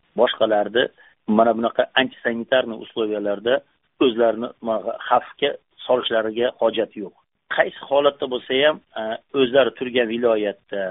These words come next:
o'zlari turgan hududda imkon darajasida sabr qilib turganini tavsiya qilgan bo'lardim. Chunki bu yerda shart-sharoitlar juda yaxshi emas.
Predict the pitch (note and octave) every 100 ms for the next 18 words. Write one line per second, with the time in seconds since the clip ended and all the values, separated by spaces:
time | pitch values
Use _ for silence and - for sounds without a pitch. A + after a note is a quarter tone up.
0 | - _ - A2+ C3 B2 C3+ A#2+ A2+ -
1 | B2 B2 - - F3 A3 _ _ C#3 C3+
2 | D#3 C3 B2+ B2 A#2 A2+ C#3 C3+ A#2+ -
3 | - - A2+ G#2 A2+ B2+ A#2+ - B2+ A2+
4 | G#2 F#2+ E2+ F2+ E2 F2 _ - - _
5 | _ - D#3 D#3 B2 B2+ C#3 A#2+ A2+ G2
6 | _ _ _ - - C#3+ - B2+ A#2+ A2+
7 | G#2+ F#2+ B2+ C#3 A#2 G2 - F#2+ G2 A2+